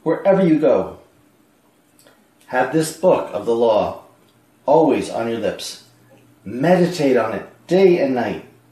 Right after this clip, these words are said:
that you may carefully keep everything that is written in it. Then your pros-, your undertakings will prosper. Then you will have success."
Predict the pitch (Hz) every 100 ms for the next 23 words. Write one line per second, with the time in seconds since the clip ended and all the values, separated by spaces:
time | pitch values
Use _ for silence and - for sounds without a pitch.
0 | _ _ 120 117 139 127 - 156 156 151
1 | 135 139 - - - 139 143 143 123 123
2 | 113 113 - 117 98 98 90 - _ _
3 | _ _ _ _ _ _ _ _ _ _
4 | _ _ _ - 139 135 117 98 - _
5 | _ _ - 113 - 131 135 - 98 123
6 | 151 139 143 131 123 117 117 113 113 -
7 | 98 87 - _ _ _ _ _ _ _
8 | - 160 170 156 131 135 110 123 - 101
9 | 85 - -